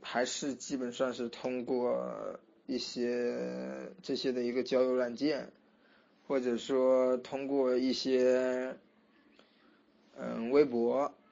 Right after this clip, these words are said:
或者说像以前比-，比如经常用的Q Q，会有Q Q群，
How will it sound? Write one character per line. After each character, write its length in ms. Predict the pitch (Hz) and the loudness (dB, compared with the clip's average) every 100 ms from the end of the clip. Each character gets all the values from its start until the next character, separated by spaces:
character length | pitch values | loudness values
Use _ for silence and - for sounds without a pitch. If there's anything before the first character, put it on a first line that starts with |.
| _ | _
或 160 | - 127 | 0 2
者 160 | 117 113 | 2 0
说 760 | 127 127 127 127 127 127 131 - - - - - _ _ _ _ _ | 2 4 4 4 2 -2 -6 -12 -20 -20 -20 -20 _ _ _ _ _
像 180 | - 151 | -4 -2
以 200 | 147 120 | 0 0
前 340 | 110 - 123 123 | -2 -4 -4 -4
比-， 340 | 123 117 101 - | -6 -6 -8 -12
比 80 | - | -10
如 140 | 117 127 | -6 -4
经 180 | 143 | -4
常 100 | 143 | -4
用 140 | 131 135 | -4 -2
的 80 | 120 | -2
Q 160 | 143 | -2
Q， 320 | 143 151 156 - | 2 2 2 -2
会 120 | 151 | -2
有 300 | 131 120 120 120 | 0 0 0 -2
Q 180 | - | -2
Q 120 | 139 151 | 2 2
群， 420 | - 175 123 123 | 0 -6 -10 -10